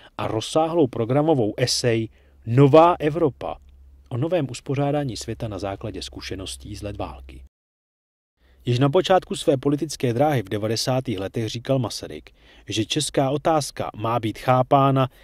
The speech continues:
jako otázka evropská a světová. Nyní uprostřed strašné vřavy světového zápasu o novou organizaci lidstva Masaryk vytyčuje svůj český program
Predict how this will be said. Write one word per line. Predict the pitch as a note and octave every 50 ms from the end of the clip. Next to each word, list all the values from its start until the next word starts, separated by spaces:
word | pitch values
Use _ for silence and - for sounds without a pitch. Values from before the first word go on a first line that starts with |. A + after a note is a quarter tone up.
| - - _ -
jako | A#2+ B2 - C#3
otázka | A2+ B2 - C#3 C3+ B2+ - - - - -
evropská | G2+ G#2+ A2+ B2 A#2+ - - - - B2 A#2 A#2 A#2 A2+ - _ _ _ _ -
a | - A#2
světová. | - - - A2+ A#2 A2 - G#2 F2 D2+ D2+ - - - _ _ _ _ _ _ _ _ _ _ _ -
Nyní | G#2+ A#2+ C3 C3 C#3 D#3+ G3
uprostřed | F3+ E3 C3+ - E3 D#3 - - - - -
strašné | - - - C#3 A#2+ - - C3+ B2 A2 G#2+
vřavy | G2+ - B2 B2 A#2 B2+ A#2+
světového | - - B2 A2+ - B2 B2+ B2+ A2 G2+ G2+
zápasu | G#2+ A2 A2 G#2+ - - A#2+ - - C3
o | - G2+ G2+
novou | G#2 A#2+ A2+ A2 G#2
organizaci | - F#2+ G#2+ G2+ G#2 G#2+ A2 G#2 G#2+ A2+ A2 - G2+
lidstva | E2+ F2 - - - - G#2 G#2 - _ _ _ - - - - -
Masaryk | - - - - F3+ F3+ D3+ A#2
vytyčuje | B2+ B2+ C3 D#3+ D3+ - - F3 F3 D#3+
svůj | - D3+ D3 C3
český | - - D3 C#3 - - - D#3 C3+
program | - - A#2 A#2 G2 G#2 G#2+ G#2+ G#2+ A#2 C3